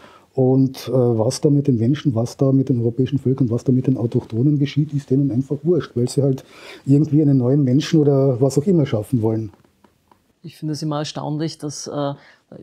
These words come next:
Speaker 2: kann ich nur recht geben, vor allem, also die, allgemein die Rechtsprechung, äh, ist ein Riesenproblem, weil sie mehr Recht setzt als spricht. Ja, also das erleben wir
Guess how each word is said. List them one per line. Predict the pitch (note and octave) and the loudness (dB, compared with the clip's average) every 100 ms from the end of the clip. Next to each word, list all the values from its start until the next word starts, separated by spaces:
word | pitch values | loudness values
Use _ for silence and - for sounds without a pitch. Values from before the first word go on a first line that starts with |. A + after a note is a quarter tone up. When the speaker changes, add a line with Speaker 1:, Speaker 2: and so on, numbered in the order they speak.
| - F2 | -16 -16
Speaker 2:
kann | - C#3+ | -10 -8
ich | C#3+ | -6
nur | D3+ | -6
recht | C3+ - | -8 -10
geben, | D3+ D3 D3 | -8 -6 -8
vor | C#3 G#2 | -8 -8
allem, | C3+ C#3 | -8 -10
also | - B2+ | -12 -16
die, | B2 C3 _ - | -14 -16 _ -10
allgemein | C#3+ C#3+ C#3+ | -6 -4 -6
die | C3+ | -6
Rechtsprechung, | C3+ - - C3 C3 C#3 C#3 C#3+ | -10 -14 -12 -14 -12 -12 -12 -12
äh, | C3 B2+ A#2+ - | -12 -12 -12 -14
ist | C#3+ | -16
ein | - C3+ | -12 -10
Riesenproblem, | D3 C#3+ C#3+ C3 C3 C#3+ | -8 -10 -12 -12 -8 -8
weil | C3 | -10
sie | C#3 | -12
mehr | C3+ C3+ | -12 -12
Recht | C3 - | -16 -18
setzt | - C3 B2 - - | -14 -12 -12 -12 -10
als | C3+ | -10
spricht. | - C3 - - | -12 -14 -16 -14
Ja, | A#2+ B2 | -8 -8
also | C3 C#3 | -8 -8
das | C#3 | -8
erleben | D3 B2+ C#3 | -8 -8 -6
wir | C#3 C#3+ | -6 -6